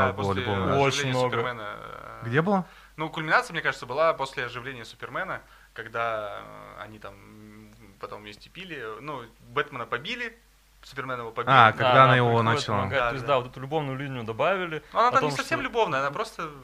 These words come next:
Speaker 3: Ну, она какая-то
Speaker 2: ну,
Speaker 3: дурацкая,
Speaker 2: странная,
Speaker 3: не
Speaker 2: ладно.
Speaker 3: знаю, зачем она нужна. Она могла бы быть, я думаю, но не в таком виде, в каком-то. Вот её прям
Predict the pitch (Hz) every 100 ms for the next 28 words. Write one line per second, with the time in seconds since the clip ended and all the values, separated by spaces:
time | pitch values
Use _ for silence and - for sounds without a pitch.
0 | 117 139 143 220 254 247 - 220 143 127
1 | 131 127 135 131 113 117 113 110 117 107
2 | 104 - 113 110 - 113 120 160 160 147
3 | 151 165 131 123 180 - 135 117 117 110
4 | 110 110 110 107 127 120 110 110 104 -
5 | 110 104 117 127 131 139 131 107